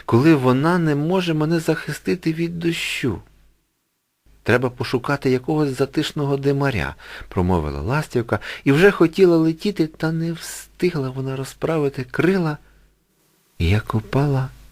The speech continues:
третя краплина. Ластівка глянула вгору, і що ж вона побачила?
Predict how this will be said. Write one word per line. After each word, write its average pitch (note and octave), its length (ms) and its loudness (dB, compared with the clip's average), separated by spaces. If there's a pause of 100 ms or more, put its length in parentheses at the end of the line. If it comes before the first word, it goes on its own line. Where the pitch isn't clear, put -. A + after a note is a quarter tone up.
(600)
третя A#2 440 -2
краплина. D2 680 -4 (2250)
Ластівка D2 600 -4
глянула D2 500 -2
вгору, G2 460 2 (440)
і F#2+ 100 2
що - 460 4
ж F#3 120 -2
вона E3 280 2
побачила? C#3+ 1000 -4